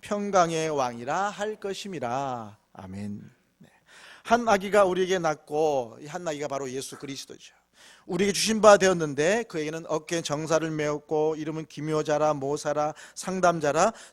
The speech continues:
전능하신 하나님이시라." 그분은 이런 분이시라는 거예요. 근데 여기 말씀 가운데 보면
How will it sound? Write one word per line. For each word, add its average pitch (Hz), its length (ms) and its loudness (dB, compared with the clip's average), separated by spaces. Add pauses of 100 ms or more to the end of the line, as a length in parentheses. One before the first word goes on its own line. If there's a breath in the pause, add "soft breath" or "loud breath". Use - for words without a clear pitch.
전능하신 226 760 -4
하나님이시라." 247 640 -12 (800)
그분은 220 440 -6 (220)
이런 254 300 -6
분이시라는 233 460 -10
거예요. - 200 -20 (1800 soft breath)
근데 196 160 4
여기 196 140 4
말씀 185 320 6
가운데 196 300 6
보면 185 460 0